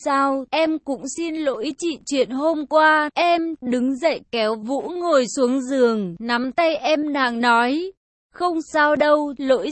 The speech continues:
do chị, không, do em, do chị." Gục đầu vào ngực Vũ, nàng mừng rỡ khi em mình đã quay lại mà không hề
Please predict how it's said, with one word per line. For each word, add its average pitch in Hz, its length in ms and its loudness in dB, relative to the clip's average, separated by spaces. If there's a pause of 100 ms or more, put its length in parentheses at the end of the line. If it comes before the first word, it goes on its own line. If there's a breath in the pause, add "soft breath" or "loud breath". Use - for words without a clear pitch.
(100)
do 339 240 2
chị, 262 400 -6
không, 349 540 0
do 262 240 -2
em, 262 580 2
do 302 360 -2
chị." 240 340 -6
Gục 214 320 -4
đầu 247 300 2
vào 254 300 0
ngực 254 300 0 (100)
Vũ, 226 300 -6
nàng 240 460 0
mừng 240 280 0
rỡ 240 360 0
khi 349 220 -6
em 302 320 0
mình 247 240 0
đã 220 260 0
quay 311 240 0
lại 285 260 -2
mà 233 260 2
không 311 280 -2
hề 285 300 4